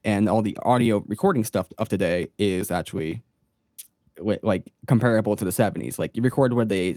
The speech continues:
microphone in the seventies and eighties, it's gonna sound probably about as good as today. Uh, now, one little side tangent with this too, with music, is people will talk about music and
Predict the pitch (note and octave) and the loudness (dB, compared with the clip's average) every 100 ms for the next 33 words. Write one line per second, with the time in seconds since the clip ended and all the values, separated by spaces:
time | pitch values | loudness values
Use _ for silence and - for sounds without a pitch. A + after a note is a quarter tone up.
0 | - - A#2 B2 A#2 F#2+ A#2+ A2 A2+ G#2+ | -2 -2 -2 2 2 2 0 2 2 2
1 | F#2 A2 B2+ C#3 - - A#2+ C3+ B2+ B2 | 0 0 0 -4 -12 -10 -4 0 2 2
2 | G#2+ A#2+ G#2+ G#2 G2 G#2 E2+ G2 F#2 C2+ | 2 2 2 0 0 -2 0 -2 -2 -2
3 | - _ _ _ _ _ _ - C2+ - | -6 _ _ _ _ _ _ -8 -6 -6
4 | G2+ A2+ F#2+ A#2+ A#2 B2 D3+ F3 _ _ | -2 0 2 0 2 4 2 -2 _ _
5 | _ _ C#3+ C3+ A#2+ G#2+ F#2+ G2+ G2 G2 | _ _ -2 2 4 4 0 2 0 0
6 | F#2 G#2 - A2+ F#2+ - G#2 F#2 D#2+ - | -2 -4 -2 0 0 -2 -2 -2 -2 -8
7 | _ _ _ _ - G#2 - B2+ C3 A#2+ | _ _ _ _ -4 -4 0 2 4 4
8 | A#2+ A2+ - D#2 G2 A2+ - G2 G2 | 4 2 0 -2 0 -2 -2 -2 -2